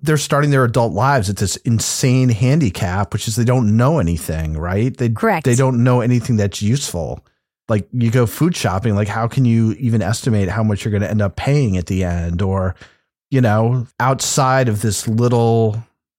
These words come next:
Speaker 1: freaking cult and, and people who are in it, like, how do you even interpret conversations with, with other people in the world?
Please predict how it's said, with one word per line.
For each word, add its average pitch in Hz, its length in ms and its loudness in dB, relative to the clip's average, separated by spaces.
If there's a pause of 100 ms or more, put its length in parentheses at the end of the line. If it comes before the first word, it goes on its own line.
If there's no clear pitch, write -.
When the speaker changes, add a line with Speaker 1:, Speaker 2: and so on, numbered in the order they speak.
Speaker 1:
freaking 120 500 0
cult 220 440 -2
and, 120 300 0
and 117 160 0
people 131 180 0
who 135 60 2
are 123 120 2
in 185 120 0
it, 123 240 2
like, 131 140 0
how 135 160 -2
do 180 100 2
you 185 60 0
even 180 160 0
interpret 160 480 -2
conversations 135 880 -2
with, 107 320 -4
with 110 220 -2
other 123 240 0
people 135 400 -2
in 113 100 2
the 101 80 2
world? 95 640 -2